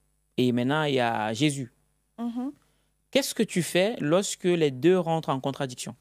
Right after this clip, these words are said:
Speaker 1: Tu choisis Jésus ?
Speaker 2: C'est-à-dire ?
Speaker 1: Lorsque peut-être, euh, tes coutu-, les coutumes de peut-être ton village d'origine et tout te demandent d'aller à gauche et que Jésus ou Dieu te demande d'aller à droite, tu fais quoi ?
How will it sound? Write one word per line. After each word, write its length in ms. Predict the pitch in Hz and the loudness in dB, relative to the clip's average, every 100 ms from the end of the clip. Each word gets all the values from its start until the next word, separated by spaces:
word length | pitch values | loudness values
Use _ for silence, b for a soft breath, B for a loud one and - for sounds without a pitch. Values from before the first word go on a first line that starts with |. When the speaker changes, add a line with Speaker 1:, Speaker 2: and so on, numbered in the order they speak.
| _ _ _ _ _ _ | _ _ _ _ _ _
Speaker 1:
Tu 100 | - | -10
choisis 260 | 151 139 139 | 0 2 4
Jésus ? 180 | 139 143 | 0 0
Speaker 2:
C'est-à-dire ? 180 | 220 226 - _ _ _ | -4 -6 -14 _ _ _
Speaker 1:
Lorsque 280 | 170 214 214 | 2 4 0
peut-être, 460 | 170 185 175 - 151 | 2 2 2 0 -2
euh, 440 | 135 127 123 120 | 0 -2 -2 -4
tes 140 | - 131 | -4 -4
coutu-, 260 | 147 135 | -4 -2
les 60 | 135 | -2
coutumes 580 | - 131 180 170 165 147 | -2 -2 2 2 2 0
de 340 | 131 127 120 - | 0 -2 -4 -2
peut-être 180 | 135 | -2
ton 80 | 127 | 0
village 320 | 113 117 127 113 | -2 0 0 0
d'origine 380 | 107 107 127 | -4 -4 -4
et 100 | 135 | -4
tout 200 | 113 156 - b b - | -4 -6 -6 b b -2
te 40 | |
demandent 320 | 127 135 160 | 2 2 2
d'aller 160 | 143 131 | 2 2
à 120 | 143 | 0
gauche 440 | 123 170 202 - _ _ _ _ _ | 2 -2 -2 -10 _ _ _ _ _
et 100 | - | -4
que 680 | 135 180 170 160 151 143 131 120 | 2 4 4 2 0 0 -2 -2
Jésus 480 | 123 127 117 151 151 | -2 -2 -2 0 0
ou 160 | 143 | 0
Dieu 240 | 123 135 151 | 0 0 0
te 80 | |
demande 220 | 127 120 120 | 0 -2 0
d'aller 160 | 113 | 0
à 80 | 120 | -2
droite, 240 | 113 160 - _ _ _ | -2 -6 -6 _ _ _
tu 80 | - | -8
fais 80 | |
quoi ? 140 | 131 | -6